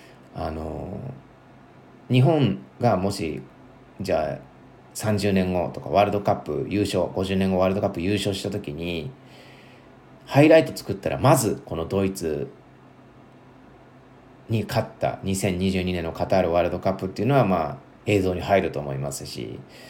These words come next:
すごいことなんですよね。そのワールドカップで、その、過去優勝し-、してきた、その強豪国というか、に勝ったってことは、それこそ優勝の匂いがしてきたわけじゃないですか。日本代表っていうものに対する。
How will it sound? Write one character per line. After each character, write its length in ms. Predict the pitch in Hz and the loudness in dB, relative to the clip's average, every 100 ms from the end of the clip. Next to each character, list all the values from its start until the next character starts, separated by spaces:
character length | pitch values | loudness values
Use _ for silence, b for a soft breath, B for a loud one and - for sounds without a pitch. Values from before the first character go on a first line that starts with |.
| B B B B B | B B B B B
す 260 | - - 143 | -6 0 8
ご 100 | 185 | 8
い 60 | - | 8
こ 120 | 95 | 2
と 120 | 85 | -2
な 60 | 73 | -6
ん 40 | |
で 60 | 73 | -4
す 80 | |
よ 60 | 87 | -2
ね。 80 | 104 | -2
そ 100 | 95 | 2
の 80 | 87 | 4
ワ 200 | 92 98 | 6 4
ー 40 | |
ル 80 | 95 | 2
ド 80 | 95 | -2
カ 180 | 101 | -4
ッ 20 | 87 | -6
プ 160 | - 73 | -6 -2
で、 360 | 87 87 73 - | 0 0 -2 -10
そ 160 | - | -14
の、 280 | 95 107 53 - - - | -12 -12 -14 -18 -18 -8
過 80 | - | -4
去 120 | 82 | 0
優 200 | 85 90 | 2 2
勝 340 | 87 - 87 85 | 0 -2 -2 -4
し-、 180 | - - - | -8 -14 -12
し 100 | - | -4
て 120 | 95 | -4
き 120 | - | 0
た、 180 | - 113 | 4 4
そ 100 | - | 4
の 80 | 78 - - - | -6 -12 -20 -8
強 240 | - 98 | 0 2
豪 180 | 98 101 | 4 2
国 160 | - - | 0 -8
と 100 | - | -10
い 40 | 120 | -14
う 40 | |
か、 160 | - - - - - - - | -14 -20 -20 -20 -20 -20 -4
に 120 | 135 131 | 0 2
勝 220 | - - | 4 4
っ 40 | - | 6
た 100 | 135 | 4
っ 80 | - | 2
て 80 | |
こ 140 | - - | -6 -6
と 140 | - | 0
は、 220 | 80 71 - - - | 2 0 -4 -16 -6
そ 140 | - | 4
れ 80 | 170 | 6
こ 140 | 196 | 8
そ 100 | - | 6
優 220 | 85 101 113 | 4 4 4
勝 240 | - 120 | 4 2
の 80 | 110 | 4
匂 200 | 110 120 | 6 6
い 60 | 95 | 4
が 80 | |
し 100 | - | 0
て 80 | - | -4
き 60 | 98 | 0
た 80 | 90 | 0
わ 60 | |
け 60 | 85 | 0
じ 40 | |
ゃ 40 | 76 | -6
な 20 | |
い 0 | |
で 20 | |
す 60 | - | -8
か。 60 | 82 | -6
日 140 | 87 - | -6 -2
本 200 | 95 82 | -2 2
代 280 | 90 90 90 | 2 2 -2
表 120 | 85 | -6
っ 20 | |
て 120 | - | -6
い 20 | 82 | -8
う 40 | |
も 100 | 82 | -8
の 80 | 87 | -10
に 100 | 82 | -12
対 180 | 82 - | -12 -12
す 120 | |
る。 100 | - | -14